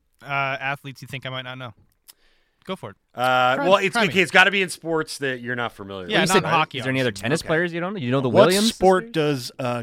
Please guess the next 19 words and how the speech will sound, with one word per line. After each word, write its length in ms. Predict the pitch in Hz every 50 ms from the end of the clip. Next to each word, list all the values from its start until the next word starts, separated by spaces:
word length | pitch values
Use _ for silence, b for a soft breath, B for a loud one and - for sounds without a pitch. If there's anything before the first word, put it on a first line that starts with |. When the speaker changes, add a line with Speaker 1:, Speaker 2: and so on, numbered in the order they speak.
| 107
Speaker 4:
Gary 320 | 92 123 127 135 143 147 135
Player 460 | 135 - - - 117 113 110 107 95
play? 320 | - - - 98 90 82 - _ _ _ _ _ _ _ _ _ _ _ _ _ _ _ _ _ _ _ _
Speaker 1:
That's 260 | 147 147 110 - -
not 120 | 101 92
a 40 | 92
real 200 | 92 98 98 98
name. 340 | 98 101 101 101 107 107 104 _ _
Speaker 2:
Uh. 40 | - 87 90 87 85 80 76 - - 110
Speaker 4:
Gary 320 | 120 120 123 135 143 139
Player. 440 | 131 - 120 113 104 92 85 80 - -
Speaker 1:
Uh, 360 | 139 131 127 123 120 117 120 123
golf. 420 | 104 - 131 135 117 - - - _ _ _
Speaker 2:
Yes. 340 | _ 107 147 175 180 151 107
Speaker 4:
Yes, 260 | 98 92 85 - - 113
you 60 | 98
got 180 | 92 92 85 87
it. 140 | 82 82 -
Speaker 1:
Okay. 180 | 120 - 110